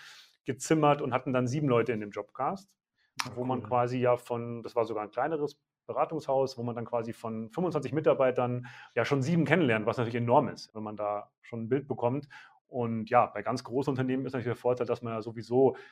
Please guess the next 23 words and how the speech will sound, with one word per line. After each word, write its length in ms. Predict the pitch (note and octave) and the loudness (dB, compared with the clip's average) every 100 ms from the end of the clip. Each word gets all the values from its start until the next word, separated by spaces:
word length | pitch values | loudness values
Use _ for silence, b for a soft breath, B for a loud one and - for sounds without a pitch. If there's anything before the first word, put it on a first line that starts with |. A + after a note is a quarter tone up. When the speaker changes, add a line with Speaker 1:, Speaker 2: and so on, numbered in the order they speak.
| B _ - | B _ -12
Speaker 1:
schwer 540 | - - A#2+ C#3 C3+ | -10 -2 4 4 4
an 200 | A#2+ B2 | 0 -4
Inhalte 400 | - C3+ B2+ B2 | 0 2 2 0
kommt 360 | B2+ B2 A2+ - _ _ | 0 -2 -4 -12 _ _
von 200 | A#2 G#2+ | -4 0
Leuten 460 | A2+ A#2 G#2+ G#2 _ _ | 0 0 -8 -10 _ _
persönlich 560 | A2+ G#2+ D3 A2+ G2 | -4 2 2 0 -6
dort, 280 | - G2+ - | -12 -18 -10
ja. 260 | G#2 A2+ A#2 | -6 -6 -6
Also 240 | A#2 G#2+ | -10 -12
von 160 | G2+ A#2 | -10 -8
einem 80 | A2+ | -6
Konzern 560 | A#2 A2 B2 C3+ C#3+ | -8 -4 0 2 2
wirklich 260 | B2 B2+ A#2 | -2 -4 -2
aus 160 | C3+ C3 | -2 -2
einer 100 | C3 | -4
Abteilung 380 | B2 A#2 B2+ A#2+ | 0 0 0 0
mal 260 | A2+ A2+ | -2 -2
fünf 220 | - C#3 C#3+ | -4 -8 -4
Minuten 260 | B2+ B2+ | -4 -4
was 140 | A#2 - | -6 -6
zu 120 | G2+ | -2
hören, 300 | A#2 A#2+ | 2 2